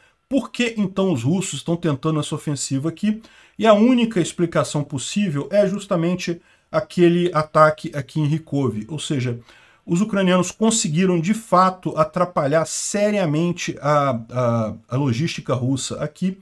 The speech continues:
Os russos sabem que estão ficando sem munição aqui no sul.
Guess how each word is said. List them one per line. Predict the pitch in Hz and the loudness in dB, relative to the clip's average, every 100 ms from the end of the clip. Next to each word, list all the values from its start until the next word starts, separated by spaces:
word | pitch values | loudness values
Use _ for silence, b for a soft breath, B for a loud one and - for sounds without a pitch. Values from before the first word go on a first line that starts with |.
| B B B B | B B B B
Os | 180 147 | 0 2
russos | 185 185 170 | 2 0 -2
sabem | - 214 214 202 190 | 0 4 6 4 0
que | 180 | -4
estão | - 175 | -2 -4
ficando | 175 147 - 151 147 | -2 -8 -2 0 0
sem | - - 220 | -2 0 4
munição | 202 180 143 - 156 147 143 | 4 2 -2 -2 -2 -2 -4
aqui | 123 - | -8 -2
no | 135 131 | -2 -2
sul. | - 180 190 185 | -4 -2 -2 -4